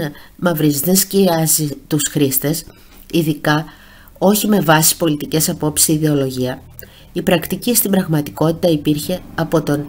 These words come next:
εφημισμό του φίλτρου ορατότητας, σύμφωνα με τη δημοσιογράφο Μπάρι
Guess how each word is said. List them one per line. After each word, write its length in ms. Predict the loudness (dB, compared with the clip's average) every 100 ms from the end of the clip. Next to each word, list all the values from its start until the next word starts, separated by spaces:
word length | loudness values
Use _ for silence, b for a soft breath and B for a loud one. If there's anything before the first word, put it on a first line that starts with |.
| -6
εφημισμό 640 | -4 -2 0 0 0 0 0
του 80 |
φίλτρου 420 | 0 0 0 2 2
ορατότητας, 840 | 2 0 0 0 -2 -10 -10 -12 B B B B
σύμφωνα 460 | 0 2 2 2
με 100 | 0
τη 120 | -2 -2
δημοσιογράφο 760 | 0 0 0 0 0 -2 -2
Μπάρι 400 | -2 0 0